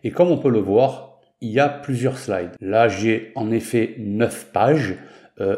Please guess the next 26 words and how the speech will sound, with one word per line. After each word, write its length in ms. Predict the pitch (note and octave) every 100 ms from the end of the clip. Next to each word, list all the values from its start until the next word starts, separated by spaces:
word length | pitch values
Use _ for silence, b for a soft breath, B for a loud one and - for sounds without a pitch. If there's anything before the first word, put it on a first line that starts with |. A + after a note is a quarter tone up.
| -
il 140 | A2
est 160 | A2 B2
évident 380 | A2+ A#2+ B2+ A#2+
que 260 | A#2+ G#2 B B
si 380 | - - - D3+
je 120 | B2+
devais 600 | B2+ B2+ A#2+ C3 A#2+ - - _ _ _ _ _ _
travailler, 840 | - - F3+ E3 C#3+ D3 D3+ C3+
euh, 160 | A#2 G#2+
sur 240 | - C3
ce 100 | -
P 200 | C3 C#3
D 260 | A#2 A#2 A#2
F 220 | - - - -
et 160 | E3+
le 80 | C#3+
transformer 720 | C3+ B2+ B2 - A2 A#2 A#2+ -
en 220 | G#2 G2 G2 B B -
présentation 500 | C3+ A#2 A2+ - A2
PowerPoint, 640 | - G2 F2 - C3+ C3 A2 - B B
je 160 | - A2
devrais 320 | A#2 G#2+ G#2
prendre 640 | - A2+ B2+ B2+ C3 - -
élément 420 | E3+ D3 C#3+ C3
par 220 | A2+ G#2 G#2
élément 380 | F#2 F#2 B2